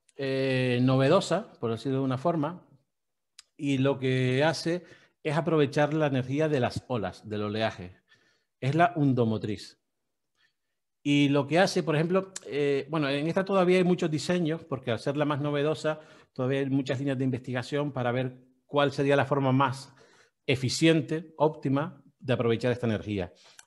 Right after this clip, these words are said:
Esta, puse la foto de esta porque me pareció evidente para mostrarla. Estos son una especie como de gusanitos largos que están continuamente flexionando. Y al flexionar,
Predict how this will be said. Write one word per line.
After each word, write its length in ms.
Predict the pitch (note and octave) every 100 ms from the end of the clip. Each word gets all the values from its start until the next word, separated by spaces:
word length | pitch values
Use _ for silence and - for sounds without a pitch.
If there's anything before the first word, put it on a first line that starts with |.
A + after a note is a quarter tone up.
| -
Esta, 320 | C3 E3 E3
puse 220 | C#3+ E3
la 100 | D#3
foto 220 | E3 D3+
de 100 | D3
esta 180 | D#3 D#3+
porque 140 | C#3+ C#3+
me 100 | C3
pareció 640 | B2+ - C#3+ D3 - _
evidente 560 | C#3+ C3 C3 D3 D3 D#3+
para 160 | C#3+
mostrarla. 600 | A#2 - B2 A#2+ G2+ F2+ - _ _ _ _
Estos 260 | - C3 C#3
son 200 | E3 D#3
una 180 | D3 C3+
especie 360 | C3 C#3+ C#3
como 240 | A#2+ A#2 A2+
de 260 | A2 A2
gusanitos 540 | A2 A#2+ - A#2 C3 C#3
largos 380 | E3+ D#3+ E3 G#3 _ _ _ _ _ _ _ _ _
que 100 | -
están 240 | C#3 C#3+ D3+
continuamente 760 | D#3+ C3+ E3 D#3+ D3+ D#3+ D#3+
flexionando. 880 | D#3+ C#3+ C3 - B2 A2 G#2 F#2+ F2 _ _ _ _
Y 120 | C3+
al 120 | C#3
flexionar, 840 | C3 D#3 D#3 F3+ E3+ E3+ F#3+ -